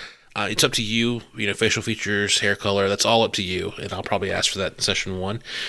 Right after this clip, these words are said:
But just so you're aware, the, the tabard that you wear, the guys already came up with this. Um, the tabard of Osea, which is your country, is a red tabard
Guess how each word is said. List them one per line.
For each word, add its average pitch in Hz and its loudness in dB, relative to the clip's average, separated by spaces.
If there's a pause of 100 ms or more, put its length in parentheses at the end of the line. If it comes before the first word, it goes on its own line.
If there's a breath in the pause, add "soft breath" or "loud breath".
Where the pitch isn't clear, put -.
(160 loud breath)
But - -6
just - 6
so 156 2
you're 127 2
aware, 117 4
the, 92 -2
the 101 -4
tabard 127 0
that 139 0
you 131 0
wear, 131 0
the 123 2
guys 107 2
already 104 4
came 98 0
up 95 -4
with 90 -8
this. - 0 (600 loud breath)
Um, 101 -4
the 107 0
tabard 123 4
of 101 2
Osea, 113 4 (160)
which 104 -2
is 101 2
your 98 0
country, - -2 (800 loud breath)
is 101 4
a 104 2
red 110 2
tabard 104 0